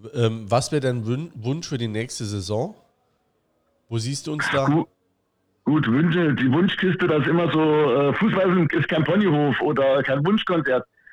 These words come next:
Speaker 2: Letztendlich ganz klar, äh, erste Zielsetzung sind erstmal sechsundvierzig Punkte holen, dass man mit dem Abstieg nichts zu tun hat und dann gucken wir einfach mal, was läuft.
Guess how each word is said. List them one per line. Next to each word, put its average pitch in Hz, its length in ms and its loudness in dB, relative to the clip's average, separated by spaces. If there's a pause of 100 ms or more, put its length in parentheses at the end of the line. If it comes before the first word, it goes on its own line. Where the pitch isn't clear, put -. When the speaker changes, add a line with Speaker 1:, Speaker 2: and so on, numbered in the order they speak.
(140)
Speaker 2:
Letztendlich 147 640 0
ganz 156 260 0
klar, 143 640 2
äh, 117 100 0
erste 170 280 0
Zielsetzung 185 640 2
sind 175 340 2
erstmal 160 400 0
sechsundvierzig 165 520 0
Punkte 180 300 2
holen, 214 460 4 (600)
dass 123 140 -2
man 151 120 4
mit 151 80 2
dem 147 60 2
Abstieg 165 320 0
nichts 175 220 0
zu 160 120 0
tun 196 320 4
hat 202 240 0
und 156 200 2
dann 151 200 2
gucken 170 220 2
wir 160 80 2
einfach 156 260 2
mal, 151 240 2
was 139 160 -2
läuft. 139 320 0